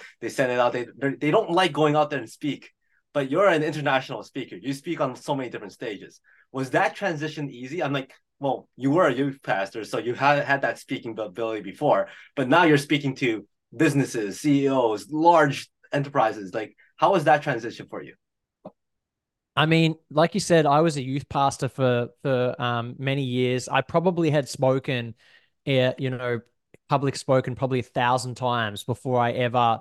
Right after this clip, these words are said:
Speaker 2: started running my own business. Um, when I was a youth pastor, I was speaking probably three times a week. Um, and that wasn't just to, to, to young people. I was speaking, you know, at, at larger churches, um, that have, you know, um, adults in the congregation as well. So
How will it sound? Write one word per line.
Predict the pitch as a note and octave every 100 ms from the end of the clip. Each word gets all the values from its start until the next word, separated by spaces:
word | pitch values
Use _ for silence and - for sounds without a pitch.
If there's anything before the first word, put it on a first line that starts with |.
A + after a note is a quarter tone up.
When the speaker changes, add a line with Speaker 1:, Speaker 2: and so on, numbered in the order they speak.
| -
Speaker 2:
started | - D3+ B2+ A#2+
running | A#2 A#2+ A#2+
my | A#2+ A#2
own | A#2 A2
business. | A2+ G#2+ G#2+ G2 - -
Um, | A#2+ B2
when | C3
I |
was | B2+
a | B2
youth | B2 -
pastor, | B2 A#2+ B2+
I |
was | A#2 A2+
speaking | - A#2+ B2
probably | A2+ A#2+ A#2+
three | - A#2+ A#2
times | B2+ A#2+ A#2
a | A2+
week. | A#2 A2+ - - - - _ -
Um, | A#2 A#2+
and | C#3
that | D3+
wasn't | E3 C#3 A#2+
just | C3 C3+ -
to, | C3 A#2+
to, | - C3+ A#2+ -
to | -
young | B2 A#2+ A#2+
people. | B2+ B2 C3+ B2
I | A#2
was | A#2
speaking, | - C3 A#2+ B2+ A#2 A2 - _ _
you | C3
know, | B2 A#2+
at, | A#2 A2+ -
at | A#2 A#2+
larger | B2 A#2 A2+
churches, | - B2 A#2 C3 B2 A#2 - -
um, | A2+ A2+ A2+ -
that | B2 A2+
have, | B2 A#2 G#2+ - -
you | A#2+
know, | A2+ G#2+ -
um, | A#2 G#2+
adults | A2 B2 B2 B2
in | B2
the | A#2+
congregation | B2+ A#2+ A#2+ A#2+ A#2+ C3
as | A#2 A#2
well. | A#2+ A#2
So | C3+ A#2+